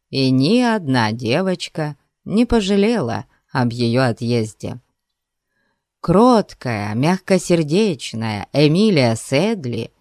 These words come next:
была единственным человеком, к которому в какой-то мере привязалась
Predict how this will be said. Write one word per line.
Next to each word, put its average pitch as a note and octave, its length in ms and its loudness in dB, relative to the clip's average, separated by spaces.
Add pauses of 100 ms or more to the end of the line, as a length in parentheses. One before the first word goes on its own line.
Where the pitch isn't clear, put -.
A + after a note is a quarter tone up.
(560)
была F#3+ 300 2
единственным F#3 960 0
человеком, B2+ 840 -4
к - 680 -20
которому A#3 640 2
в - 100 -8
какой-то E3 560 0
мере C#3+ 520 0
привязалась C3 1080 0